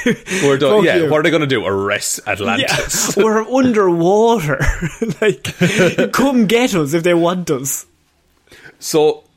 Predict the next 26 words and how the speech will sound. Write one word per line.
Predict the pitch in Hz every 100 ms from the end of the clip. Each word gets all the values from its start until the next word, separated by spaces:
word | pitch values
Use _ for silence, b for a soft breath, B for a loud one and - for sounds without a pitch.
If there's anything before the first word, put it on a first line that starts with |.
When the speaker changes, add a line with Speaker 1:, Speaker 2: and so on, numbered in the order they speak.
| -
Speaker 2:
that's | 196 196 -
kind | 226 220
of |
where | 190 156
I |
want | 151 139
to |
leave | 127 139 127 110
the | 113
background, | 117 - - 98 90 85 -
and | 104
now | 110
I | 135
want | 135 113
to |
get | 120
into | 107 98
the | 87
powers, | - 104 110 127 123 -
and | 113
there | 95 104
are | 98
a | 92
few | 107 90
of | 85
these. | 82 65 - -